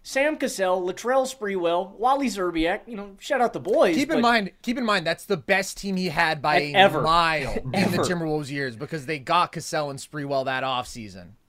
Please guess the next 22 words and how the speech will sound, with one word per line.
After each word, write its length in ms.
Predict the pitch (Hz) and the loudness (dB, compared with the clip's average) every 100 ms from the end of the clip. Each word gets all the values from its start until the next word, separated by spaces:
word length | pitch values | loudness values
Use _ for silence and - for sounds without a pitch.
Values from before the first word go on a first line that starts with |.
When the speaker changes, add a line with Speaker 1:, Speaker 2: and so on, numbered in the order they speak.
| _ - | _ -6
Speaker 1:
That 200 | 180 330 | 2 4
Speaker 2:
And 100 | 185 | 8
they 60 | 254 | 8
were 80 | |
Speaker 1:
group 200 | 302 285 | 10 8
Speaker 2:
both 60 | 202 | 6
old. 460 | 180 233 170 117 98 | 8 8 8 2 -6
Neither 280 | 151 175 143 | -2 0 2
of 60 | |
Speaker 1:
Yeah. 240 | 339 427 349 | 4 4 2
Speaker 2:
them 80 | 185 | -2
were 40 | |
as 140 | 123 | -4
good 160 | 107 151 | -8 -6
as 100 | 139 | -6
they 120 | 127 | -8
were 160 | 123 123 | -8 -8
at 100 | 104 | -8
their 140 | 107 | -14
peaks, 400 | 98 147 98 - | -12 -12 -10 -14
but, 280 | - 113 - | -10 -10 -8
like, 380 | 127 113 - | -10 -10 -14